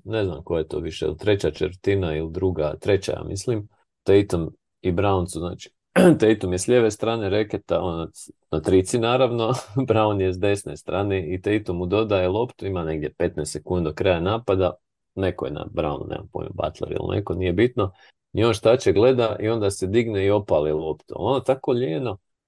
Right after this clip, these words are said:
ko ono, znaš, kad ideš s klincima malo šutirat, na koš ljeti, pa ti je vruće, ne da ti se, pa ono malo, ono, bacaš, eto, reda, reda, rada, da se ne oznojiš previše. Tako je on to opalio, petnaesta sekunda napada, rekao, pa mislim,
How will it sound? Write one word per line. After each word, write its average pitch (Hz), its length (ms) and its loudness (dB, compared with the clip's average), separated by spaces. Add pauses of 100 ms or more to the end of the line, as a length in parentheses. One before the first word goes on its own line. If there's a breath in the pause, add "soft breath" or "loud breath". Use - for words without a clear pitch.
ko 135 120 0
ono, 131 260 0 (280)
znaš, 120 220 -2
kad 120 140 2
ideš 104 220 2
s - 40 -14
klincima 101 500 -6
malo 85 380 0 (340)
šutirat, 92 480 2 (200)
na 87 180 -6
koš 101 300 4
ljeti, 98 340 2
pa 78 140 -4
ti 82 160 -6
je 80 60 0
vruće, 98 380 2
ne 90 160 0
da 73 160 0
ti 78 140 -20
se, - 200 -12
pa 80 60 -2
ono 82 200 -2
malo, 80 260 0
ono, 69 420 -10 (140)
bacaš, - 500 0
eto, - 240 -2
reda, 78 280 2
reda, 80 300 0
rada, 92 160 6
da 85 60 2
se 90 160 -6
ne 90 80 0
oznojiš 80 420 0
previše. 95 480 2 (160)
Tako 104 360 4
je 98 80 0
on 95 180 -2
to 107 160 0
opalio, 92 600 0 (140)
petnaesta 95 480 -4
sekunda 95 500 -4
napada, 85 580 -4
rekao, 85 200 -6 (100)
pa - 140 -8
mislim, 76 320 -8